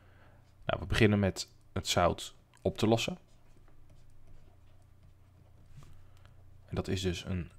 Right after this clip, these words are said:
vaste stof. En magnesium heeft de lading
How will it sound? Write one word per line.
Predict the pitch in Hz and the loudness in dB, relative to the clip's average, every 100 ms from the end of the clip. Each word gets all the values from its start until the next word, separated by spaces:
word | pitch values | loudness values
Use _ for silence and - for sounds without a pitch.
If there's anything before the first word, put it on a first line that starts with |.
| - - - | -20 -20 -12
vaste | 85 - 101 - | -4 2 2 0
stof. | - 98 - - - - - - - - - - - - - - | 0 0 0 -4 -18 -20 -20 -20 -20 -20 -20 -20 -20 -20 -20 -6
En | - | 2
magnesium | 110 113 123 127 131 113 | 4 6 6 8 6 6
heeft | 107 101 - - | 6 4 0 2
de | 104 | 8
lading | 101 92 85 82 | 10 10 4 -2